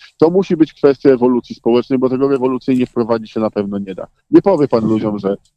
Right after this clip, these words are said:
że nie koście trawników, bo, bo tak będzie fajnie albo, albo nie fajnie. To musi wynikać, y,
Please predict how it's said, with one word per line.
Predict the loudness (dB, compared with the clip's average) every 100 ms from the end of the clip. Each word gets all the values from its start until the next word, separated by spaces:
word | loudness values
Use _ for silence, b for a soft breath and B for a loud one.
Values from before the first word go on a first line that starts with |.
| 0
że | 2
nie | 2
koście | 2 0 -2
trawników, | -2 -2 -4 -4 -4
bo, | -2 -2 -4
bo | -6
tak | -4 -4
będzie | -2 -6 -4 -4 -2 -4 -6 -10 _ _
fajnie | -4 -2 -4 -4
albo, | -6 -6 -8 -4
albo | -4 -4 -6
nie | -6
fajnie. | -4 -4 -4 -6 _ _
To | 0
musi | 2 2
wynikać, | 2 0 0 0 -2 -4
y, | -2 2 0